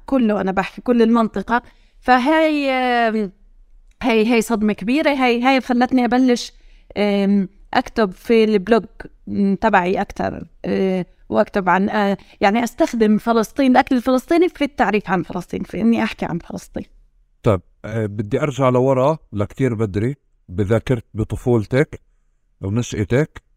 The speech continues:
Speaker 2: آه، ويمكن يكون له علاقة بالخليفة أبو سنينة في شيء ما، بس في حدث بذاكرة كل حدا فينا بتعلق بفلسطين، آه، بدي، بدي أعرفه، آه،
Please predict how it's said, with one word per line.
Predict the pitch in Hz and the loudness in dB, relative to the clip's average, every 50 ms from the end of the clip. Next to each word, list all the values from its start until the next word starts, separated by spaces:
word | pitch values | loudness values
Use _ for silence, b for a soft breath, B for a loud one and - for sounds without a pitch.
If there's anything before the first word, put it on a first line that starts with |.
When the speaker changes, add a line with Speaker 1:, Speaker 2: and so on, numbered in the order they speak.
| _ - - | _ -8 -6
Speaker 2:
آه، | 95 92 | -4 -2
ويمكن | 95 101 120 127 120 - 131 120 | -2 0 -2 -2 -2 -2 -2 -4
يكون | 110 - 123 107 101 | -2 -2 -4 -2 0
له | 107 101 92 | 0 0 0
علاقة | 104 107 107 - - 104 | 2 0 0 0 -2 -4
بالخليفة | 92 101 87 - 107 101 113 113 95 107 | -4 -4 -4 -4 -2 0 0 0 0 0
أبو | 90 82 92 | -2 -2 -4
سنينة | 85 - - 110 107 104 98 98 | -6 -6 -4 -4 -2 -2 -2 -4
في | 87 95 | -4 -6
شيء | 90 - 104 90 | -4 -4 -4 -2
ما، | 101 101 101 | -2 -4 -4
بس | 92 104 - - | -4 -6 -6 -4
في | - 139 135 | -6 -6 -4
حدث | - 160 139 127 127 135 131 _ _ - | -2 -4 -2 0 -2 -4 -4 _ _ -14
بذاكرة | 101 98 110 92 98 120 117 - 135 117 117 - | -6 -4 -4 0 0 0 0 0 0 -2 -2 -2
كل | - 135 117 | -2 -2 -2
حدا | 98 95 110 107 | -2 -2 -4 -4
فينا | 104 - 127 117 110 107 113 143 147 - _ _ _ _ _ _ _ _ _ _ - | -4 -4 -2 -2 0 0 -2 -2 -4 -6 _ _ _ _ _ _ _ _ _ _ -10
بتعلق | 95 95 - 95 110 117 107 - - | -8 -6 -2 -2 0 0 -2 -2 -4
بفلسطين، | - - 104 98 92 - - - 101 107 123 151 170 - _ _ _ _ _ _ _ _ _ _ _ _ _ _ _ - - | -4 -4 -2 -4 -4 -6 -4 -2 0 0 0 0 -2 -6 _ _ _ _ _ _ _ _ _ _ _ _ _ _ _ -10 -6
آه، | 98 95 90 85 | -4 -2 -2 -2
بدي، | 85 92 107 104 101 117 113 110 101 | -4 -4 -6 -2 0 2 2 2 0
بدي | 90 101 95 85 87 - 104 101 101 101 95 - | -2 -4 -6 -6 -6 -4 -2 0 0 0 0 2
أعرفه، | 110 107 101 95 87 82 - 80 78 _ _ _ _ _ _ _ _ _ - - | 2 2 2 2 -2 -4 -8 -14 -20 _ _ _ _ _ _ _ _ _ -10 -6
آه، | 98 92 87 85 85 - | -4 -2 -2 -2 -4 -6